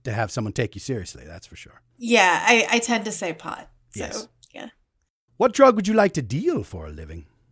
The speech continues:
Speaker 2: Deal?
Speaker 1: Yes.
Speaker 2: Um, probably pot. Yeah.
Speaker 1: Yes.
Speaker 2: 'Cause then
Speaker 1: We're in,
Speaker 2: I'd
Speaker 1: we're
Speaker 2: never
Speaker 1: going
Speaker 2: run
Speaker 1: green
Speaker 2: out of it.
Speaker 1: today.
Speaker 2: Yes, we're going green. Yes.
Speaker 1: What drug would you absolutely not like to deal under any circumstances?
Speaker 2: Well, I think,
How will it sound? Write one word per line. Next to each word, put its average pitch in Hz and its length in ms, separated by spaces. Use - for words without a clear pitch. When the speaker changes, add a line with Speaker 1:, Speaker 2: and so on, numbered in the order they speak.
Speaker 2:
Deal? 240 680
Speaker 1:
Yes. 82 440
Speaker 2:
Um, 214 760
probably 202 600
pot. 202 460
Yeah. 185 240
Speaker 1:
Yes. - 320
Speaker 2:
'Cause 214 220
then 202 140
Speaker 1:
We're 123 60
in, 123 80
Speaker 2:
I'd - 100
Speaker 1:
we're 113 80
Speaker 2:
never 101 80
Speaker 1:
going 143 220
Speaker 2:
run 131 60
Speaker 1:
green 196 240
Speaker 2:
out 101 100
of - 20
it. - 80
Speaker 1:
today. 117 320
Speaker 2:
Yes, 185 560
we're 196 100
going 190 280
green. 180 500
Yes. - 440
Speaker 1:
What 147 160
drug 165 220
would 147 120
you 143 120
absolutely 131 480
not 98 500
like 98 220
to 101 100
deal 95 300
under 107 200
any 160 140
circumstances? - 840
Speaker 2:
Well, 302 180
I 311 120
think, 381 200